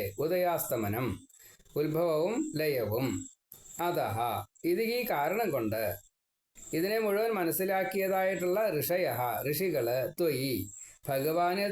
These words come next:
തന്നെ മനസ്സ് വചന ആചരിതം, മനസ്സും വാക്കുകളും അതേപോലെ പ്രവൃത്തിയും ത്വയി വയ്ക്കണു,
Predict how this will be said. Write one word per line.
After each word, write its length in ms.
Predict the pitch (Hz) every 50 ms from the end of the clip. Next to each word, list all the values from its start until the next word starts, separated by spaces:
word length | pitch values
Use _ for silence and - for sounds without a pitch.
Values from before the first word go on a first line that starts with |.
| 175 175
തന്നെ 500 | 165 143 139 131 143 160 190 214 226 - -
മനസ്സ് 680 | 139 131 131 131 131 131 135 135 131 - - 160 180 202 208 - 156
വചന 480 | 131 123 120 113 104 120 120 117 120 131 160 185 214 214 - - 123 120
ആചരിതം, 600 | 113 110 104 107 123 110 107 98 98 101 101 110 107 95 80 - - _ - - - - - - - - - - - - - - - - -
മനസ്സും 560 | 127 131 131 131 131 127 - - 160 170 202 220 262 285 - - - - - - -
വാക്കുകളും 880 | - 123 120 123 120 - 139 131 135 131 139 156 190 226 294 302 - - - -
അതേപോലെ 540 | - 117 123 123 113 117 117 113 113 120 139 185 233 269 - - _ _ _ _ - -
പ്രവൃത്തിയും 680 | - 156 160 160 151 151 151 151 127 117 113 127 139 127 101 92 101 - _ _ _ _ - - - - - - - - - - - - - - - - - 190
ത്വയി 580 | 190 185 156 135 135 151 156 143 117 98 98 - - - - _ - - - - - -
വയ്ക്കണു, 460 | 143 147 143 131 135 139 117 113 120